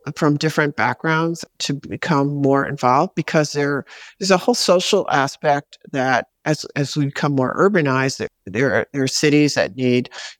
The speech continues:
places for people to go, parks, play areas,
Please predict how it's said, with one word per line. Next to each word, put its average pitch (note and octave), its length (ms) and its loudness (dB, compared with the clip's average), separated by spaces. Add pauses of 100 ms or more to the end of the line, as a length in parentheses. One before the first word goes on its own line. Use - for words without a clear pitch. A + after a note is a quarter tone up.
places D3 400 0
for - 120 -4
people C3+ 300 -4
to C#3+ 100 -2
go, D#3 420 4
parks, C#3+ 420 -2
play D#3 320 2
areas, C#3+ 440 2